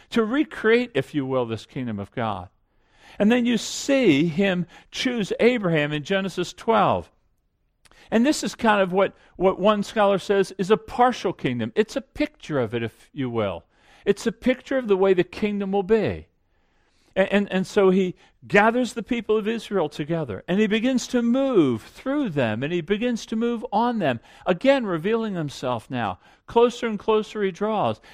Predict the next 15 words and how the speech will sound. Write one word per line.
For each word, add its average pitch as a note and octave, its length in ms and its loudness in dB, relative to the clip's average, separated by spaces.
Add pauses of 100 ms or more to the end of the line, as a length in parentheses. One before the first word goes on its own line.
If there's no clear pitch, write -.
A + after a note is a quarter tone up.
(120)
And G3 100 0
you A3 100 0
see C4+ 240 -6
the A#3+ 100 4
history F#3+ 600 0
of F#3+ 140 2
Israel B2 500 -4 (220)
is E3+ 200 0
one A#3+ 400 2
failure A#3+ 520 0
after G3+ 340 -4
another. G3 380 -6 (160)
It - 160 4
was - 160 -6
partial. C4+ 580 -4